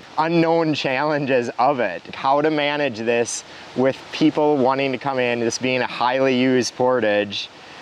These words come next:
and you don't really know until you get in. And the crew did so well. They embraced it, like, tremendously.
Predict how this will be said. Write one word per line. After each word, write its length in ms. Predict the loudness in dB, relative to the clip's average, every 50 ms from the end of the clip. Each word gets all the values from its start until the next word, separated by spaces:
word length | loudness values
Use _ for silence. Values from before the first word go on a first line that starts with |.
| -18 -10 -6 -4
and 120 | -2 0
you 100 | 0 0
don't 200 | 0 0 0 2
really 280 | 2 2 4 2 2 2
know 180 | 0 0 0
until 240 | 0 -2 -2 -2 0
you 80 | 0 0
get 140 | 0 2 2
in. 240 | 2 2 0 0 -2
And 100 | -2 -2
the 60 | -2
crew 240 | -2 0 0 2 2
did 180 | 2 2 0
so 240 | -2 -2 0 0 0
well. 280 | 2 2 2 2 2 2
They 140 | 2 0 -2
embraced 440 | 0 0 0 0 0 0 -2 -4
it, 100 | -4 -2
like, 320 | 0 2 2 0 -2 -4 -8
tremendously. 1000 | -8 -4 -2 -2 0 0 0 2 2 0 0 -2 -4 -4 -2 -2 -2 -4 -6